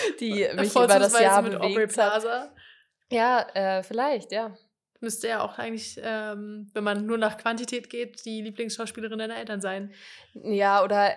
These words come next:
Speaker 1: äh, Anna Kendrick müsste, <laughs> wenn's nach Quantität geht,
Speaker 2: Ah,
Speaker 1: äh,
Speaker 2: ja, sorry, jetzt
Speaker 1: in der
Speaker 2: hab ich grad, glaub ich,
Speaker 1: Vergangenheit.
Speaker 2: verwechselt.
Speaker 1: Ja, nee, aber ich, äh, werd wahrscheinlich dann ein paar Filme mit meinen Eltern schauen.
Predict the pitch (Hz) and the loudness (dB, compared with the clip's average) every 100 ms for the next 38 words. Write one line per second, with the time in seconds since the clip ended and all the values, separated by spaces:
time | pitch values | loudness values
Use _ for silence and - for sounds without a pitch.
0 | - - 196 190 170 202 202 - 220 196 | -4 -4 2 4 4 2 -2 -2 0 0
1 | 170 - 196 - 185 202 214 - 180 175 | -2 -4 -20 -14 -2 0 2 0 0 -2
2 | - 202 - - 220 - 220 202 214 - | -2 -4 -2 0 0 2 4 4 2 -4
3 | 190 196 185 - 175 262 277 285 180 247 | -4 -4 -4 -2 0 2 6 6 6 4
4 | 240 240 240 220 214 196 214 180 180 214 | 2 2 0 0 2 2 4 2 2 2
5 | 175 208 202 196 208 202 - 190 185 196 | 0 -2 -4 -6 -8 -6 2 4 4 4
6 | 208 185 190 185 - - - - 185 180 | 2 4 4 2 0 -10 -12 0 2 2
7 | 175 175 - 190 190 180 - 185 180 - | 0 -4 -4 -4 -2 -6 -4 -4 -6 -6
8 | 175 165 190 180 - - 196 190 185 196 | -6 -8 -14 -18 -20 -12 -10 -8 -8 -10
9 | - 185 175 170 180 165 - 165 165 165 | -12 -12 -8 -10 -10 -14 -10 -8 -10 -14